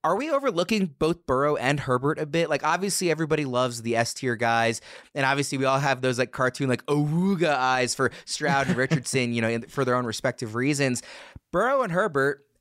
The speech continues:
have the pedigree. They have done it before.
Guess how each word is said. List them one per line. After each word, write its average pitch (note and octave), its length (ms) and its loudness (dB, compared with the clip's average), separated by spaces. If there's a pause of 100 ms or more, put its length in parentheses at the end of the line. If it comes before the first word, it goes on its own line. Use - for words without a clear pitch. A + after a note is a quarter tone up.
have B2+ 280 2
the G3+ 120 2
pedigree. G#2+ 500 2 (220)
They C3 100 0
have A#2 180 0
done A2+ 200 2
it C#3 80 -2
before. G#2 560 0